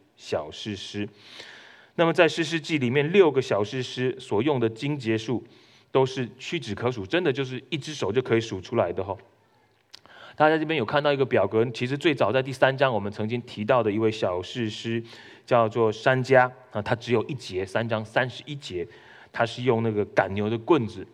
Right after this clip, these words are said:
去打死六百个非利士人的那位士师。那么今天我们会看到的十章，嗯，一到五节开始讲到的是陀拉雅尔，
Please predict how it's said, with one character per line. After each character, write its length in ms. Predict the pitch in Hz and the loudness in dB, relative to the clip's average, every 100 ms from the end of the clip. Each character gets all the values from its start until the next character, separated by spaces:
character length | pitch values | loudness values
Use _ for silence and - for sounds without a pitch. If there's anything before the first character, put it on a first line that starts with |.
| _ - - - _ | _ -20 -20 -20 _
去 240 | - 127 | -6 -2
打 300 | 107 - 107 | 0 0 0
死 420 | 127 - - 87 - | 0 -4 -8 -8 -4
六 200 | 120 113 | 2 4
百 200 | 90 85 | 4 -2
个 120 | 90 | -4
非 240 | 90 - 113 | -4 0 0
利 80 | |
士 220 | 107 - 107 | 0 -4 -6
人 140 | 87 | -6
的 80 | 90 | -4
那 180 | 101 95 | -2 0
位 240 | 98 92 - | 0 -2 -6
士 280 | - - | -12 -8
师。 320 | 104 - 113 113 - _ _ _ _ _ _ _ _ _ _ _ _ _ _ _ _ | -8 -6 -6 -6 -12 _ _ _ _ _ _ _ _ _ _ _ _ _ _ _ _
那 100 | 165 | 0
么 80 | 160 | 0
今 200 | 156 175 | 0 4
天 280 | 180 180 180 - - | 6 6 2 -16 -8
我 100 | 110 | -2
们 140 | 127 | 0
会 100 | 156 | -2
看 220 | 151 156 | 0 2
到 180 | 143 135 | 2 2
的 100 | 117 | 0
十 320 | 110 - 120 | -4 -6 -10
章， 400 | 123 151 131 139 139 - - - - - | 0 2 2 0 -8 -20 -20 -20 -20 -8
嗯， 560 | 113 101 98 98 98 98 _ _ _ _ _ _ _ _ _ _ _ _ _ _ _ | 0 2 2 -2 -8 -10 _ _ _ _ _ _ _ _ _ _ _ _ _ _ _
一 140 | 143 | 2
到 120 | 160 | 6
五 160 | 135 107 | 6 4
节 320 | 98 104 104 - - | 0 2 2 2 -6
开 160 | - 110 | -2 -2
始 160 | 113 90 | -2 0
讲 220 | 98 90 | 4 6
到 120 | 120 | 6
的 80 | 104 | 2
是 280 | - 113 104 | 0 -4 -4
陀 360 | - 101 104 | -2 4 4
拉 320 | 113 113 113 110 | 6 6 6 2
雅 180 | 101 92 | 0 2
尔， 260 | 104 92 | 2 0